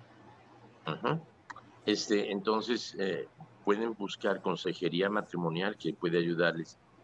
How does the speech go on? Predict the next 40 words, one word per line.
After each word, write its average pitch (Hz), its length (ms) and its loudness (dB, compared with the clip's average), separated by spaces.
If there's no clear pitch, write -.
Ahora, 107 200 6
si - 180 -2
realmente 123 540 4
hay 107 200 4
un 110 100 2
motivo 98 480 4
de 82 120 4
peso - 420 2
por 82 120 2
el 76 120 0
cual 87 380 6
no 98 120 4
aguantes 87 540 2
a 87 40 -4
tu 80 160 -8
marido 85 400 0
y 80 80 2
que 80 260 -2
te 87 60 -6
está 92 200 2
haciendo 90 300 2
la 85 120 6
vida 85 180 4
imposible, 82 640 0
pues 160 200 4
no 117 100 6
me 107 120 4
atrevo 95 320 4
a 87 60 6
dar 87 200 4
un 87 120 -2
consejo 87 500 2
ahorita, 85 320 4
sino 87 280 2
hasta 85 200 2
que 85 180 4
hables 80 320 4
con 82 160 -4
algún 76 280 -4
sacerdote. 80 680 -2